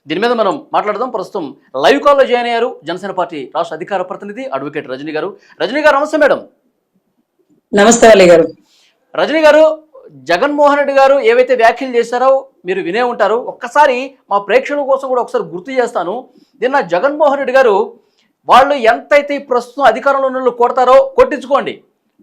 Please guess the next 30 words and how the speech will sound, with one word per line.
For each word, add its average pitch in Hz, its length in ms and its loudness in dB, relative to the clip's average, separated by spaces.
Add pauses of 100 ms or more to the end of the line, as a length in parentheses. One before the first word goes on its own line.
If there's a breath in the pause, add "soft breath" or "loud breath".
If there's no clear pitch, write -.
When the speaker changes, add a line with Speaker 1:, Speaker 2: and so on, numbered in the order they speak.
Speaker 1:
వాళ్ళు, 220 480 2
వాళ్ళ 226 180 4
టైమ్ 247 340 0
నడుస్తుంది, 254 580 -6 (340)
వాళ్ళు 202 260 0
కొట్టనివ్వండి, 285 880 0 (280)
అందరి 285 440 0
పేర్లు 269 400 4
గుర్తుపెట్టుకోండి, 269 920 -2 (300)
వాళ్ళలాగా 262 440 4
రెడ్ 202 240 -2
బుక్ 277 200 -2
అని 277 100 -2
నేను 254 220 -4
చెప్పను 240 240 -2
కానీ 294 340 -2 (160)
బుక్లో 226 460 2
రాసుకుందాం, 269 680 -2 (220)
మళ్ళీ 285 380 0
జగన్ 247 540 -2
పా-, 277 300 4
జగన్ 247 300 -2
టూ 269 140 -8
పాయింట్ 269 280 -2
ఓ 254 220 4
వస్తుంది, 233 600 -4 (320)
మనం 185 180 -2
అధికారంలోకి 269 720 2
వచ్చిన 262 220 -6
తర్వాత 247 640 2